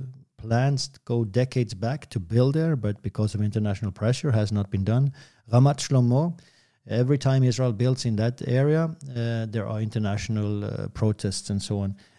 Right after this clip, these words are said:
And Israel, uh, takes note of these, and they adapt their behavior accordingly, which is not what a sovereign nation should do.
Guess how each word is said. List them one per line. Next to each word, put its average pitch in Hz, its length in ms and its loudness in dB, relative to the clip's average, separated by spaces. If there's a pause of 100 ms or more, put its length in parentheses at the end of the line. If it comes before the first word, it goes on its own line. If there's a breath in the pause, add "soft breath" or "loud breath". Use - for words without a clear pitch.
(100)
And 127 120 4
Israel, 170 460 -2
uh, 123 300 -4 (160)
takes - 480 -6
note 156 440 0
of 117 220 0
these, 117 360 0
and 120 640 -4 (180)
they 120 180 -2
adapt 131 760 -2
their 110 240 0
behavior 104 840 2
accordingly, 107 680 -2 (840 soft breath)
which 160 280 2
is 135 140 0
not 135 240 2
what 123 140 0
a 123 80 0
sovereign 135 540 2
nation 110 460 0 (380)
should 117 320 2
do. 110 300 4